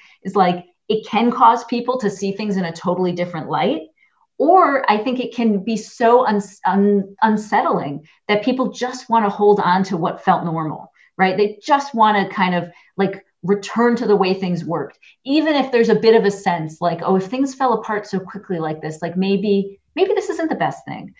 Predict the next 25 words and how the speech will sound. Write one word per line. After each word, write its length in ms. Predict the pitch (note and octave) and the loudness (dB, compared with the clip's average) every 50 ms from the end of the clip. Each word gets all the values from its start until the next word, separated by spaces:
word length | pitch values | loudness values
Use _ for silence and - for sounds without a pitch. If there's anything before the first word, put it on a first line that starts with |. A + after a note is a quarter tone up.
| _ _ - | _ _ -2
Like, 200 | G#3 G#3+ G#3+ - | -2 -2 0 2
maybe 500 | A3 G#3+ A3 B3+ C#4+ C#4+ D4 C#4+ C#4 C4 | 2 2 2 2 2 2 0 0 0 -2
we 180 | A#3 B3+ B3+ | -2 -4 -4
should 240 | B3 - - B3+ A#3+ | -4 -2 0 0 0
actually 920 | - - G3 G#3 G#3 - - - G#3 G3 G3 F#3+ F#3+ F#3 F#3 F#3 F3+ - _ _ _ | 2 2 2 2 0 -2 -6 -4 -2 0 2 2 4 2 2 0 -6 -14 _ _ _
be 120 | - G3+ G3+ | -2 -2 -2
thinking 440 | F#3+ G3 A3 G#3+ G#3+ A3 G3+ G3 | 0 0 -2 0 0 0 0 2
about 420 | F#3+ F#3 F3 F3+ F#3 F3 E3+ E3 E3 | 2 2 4 4 6 6 4 2 0
ways 380 | F3+ F3+ F3+ F3+ F3+ F3+ - | -2 0 0 0 -2 -4 -6
to 80 | - F3+ | -10 -10
have 380 | F3 - G3 F#3+ F#3+ F#3+ F#3 D#3+ | -8 -4 0 2 4 4 4 2
a, 480 | - - F3 F3+ E3+ E3 E3 D#3+ D#3+ - | 0 -2 0 0 2 2 0 -2 -2 -2
a 220 | E3 E3+ E3 E3 | -2 0 0 -2
state 440 | E3 E3 - - - G3+ F#3 F#3 - - | -4 -6 -8 -2 0 0 2 0 0 -2
and 100 | F3+ E3+ | -2 -2
a 40 | |
government 580 | D#3+ D#3+ F3 F3 F3 G3 F3+ D#3+ D#3 D#3 D3+ - _ _ _ _ _ _ | 0 0 0 0 2 0 0 -2 -2 -4 -6 -8 _ _ _ _ _ _
that 240 | - F#3+ F#3+ - - | 0 0 0 2 4
in 160 | G3+ G#3 G3 | 6 8 8
more 420 | G3 G3 G#3 A3+ A#3+ A#3+ - - - - _ - | 8 8 8 6 4 4 2 -2 -14 -10 _ 4
overt 640 | G#3 G3+ F#3+ D3+ D3 F#3+ G3+ A3 A3 - - - _ | 4 4 4 6 6 6 6 6 6 2 -6 -12 _
ways 760 | - F3 E3+ F#3 G#3 F#3+ E3 D3 C3+ B2+ C#3+ - - _ _ _ _ _ _ _ _ _ _ _ _ _ _ _ | -8 -2 4 6 6 6 6 4 0 -2 -4 -10 -18 _ _ _ _ _ _ _ _ _ _ _ _ _ _ _
helps 500 | - - - - G#3 G3 G3+ - - - | -14 -6 2 4 4 4 4 2 -2 -6
the 100 | - G3+ | -6 -6
public 380 | - - - E3 - - - | -2 0 0 -2 -2 -4 -12